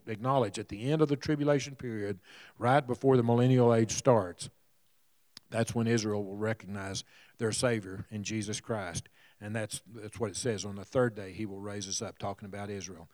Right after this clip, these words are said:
"that we may live in his sight." And then Zechariah fourteen sixteen, "And it shall come to pass that every, every one who is left of all the nations," this is during the millennial reign of Christ, "which came against Jerusalem shall go up from year to year to worship the King,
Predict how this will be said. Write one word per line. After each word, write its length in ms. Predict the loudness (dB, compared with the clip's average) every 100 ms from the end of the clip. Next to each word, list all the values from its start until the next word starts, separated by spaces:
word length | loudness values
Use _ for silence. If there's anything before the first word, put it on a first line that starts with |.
| _ _
"that 140 | -8 -4
we 140 | -2
may 200 | -2 -4
live 440 | -4 0 0 -2 -12 _ _ -14
in 80 |
his 160 | -10 -10
sight." 340 | -8 -10 -12 -18 _ _ _ -12
And 80 | -6
then 120 | -2
Zechariah 480 | 0 2 2 0 -2
fourteen 500 | 0 -2 0 -4 -2
sixteen, 580 | -4 -4 -6 -12 -14 -18 _ _ _ _ -12
"And 80 | -8
it 80 | -4
shall 140 | -4
come 220 | 0 2
to 80 | 4
pass 420 | 6 8 6 2
that 140 | -2 -2
every, 260 | 0 -2 -4 -8
every 380 | 0 2 4 2
one 480 | 0 -2 2 4 4
who 120 | 4
is 160 | 2 2
left 260 | 2 2
of 100 | 0
all 180 | 4 6
the 100 | 6
nations," 560 | 6 4 2 -4 -8 -12 _ _ _ _ _ _ _ _ _
this 160 | -6 -4
is 120 | -2
during 240 | 0 2
the 60 | 2
millennial 440 | 2 2 4 4
reign 220 | 4 4
of 80 | 2
Christ, 440 | 0 0 0 -4 -8
"which 220 | -10 -4
came 220 | 0 2
against 480 | 2 0 -2 -2 -8 -18 _
Jerusalem 640 | -4 2 6 6 4 -8 -10
shall 200 | -6 -4
go 220 | 4 4
up 140 | 4
from 160 | 0 -4
year 180 | 0 2
to 60 |
year 260 | 2 2 2
to 100 | 0
worship 400 | 0 0 0 -4
the 80 | -8
King, 420 | -6 -4 -4 -6